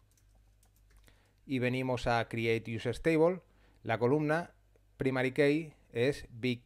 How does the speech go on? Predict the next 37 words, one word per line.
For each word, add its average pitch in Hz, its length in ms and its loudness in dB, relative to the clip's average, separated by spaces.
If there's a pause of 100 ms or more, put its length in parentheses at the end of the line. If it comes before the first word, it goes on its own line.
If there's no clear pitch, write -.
increments. 98 720 -4
Así 147 300 -2
que 165 120 0
cuando 127 240 0
hagamos 131 320 0
una 131 160 -2
referencia 127 560 -2
desde 104 300 -2
una 120 240 -4
tabla 143 320 0 (360)
hacia 104 320 -6
otra 127 220 -2
tabla, 175 300 2
en 160 80 -6
este 117 180 -6
caso 135 300 0
de 104 80 -4
la 98 280 -4
columna 117 540 -4 (400)
user 127 420 2
I 131 60 4
D 143 160 2
de 107 80 -2
la 101 140 -2
tabla 127 240 2
de 127 100 -2
post 127 340 -2 (140)
a 120 100 -2
la 113 120 0
columna 120 560 -2
I 120 160 0
D 139 200 2
de 107 80 0
la 95 120 -4
tabla 113 260 2
de 110 180 0
users, 180 360 0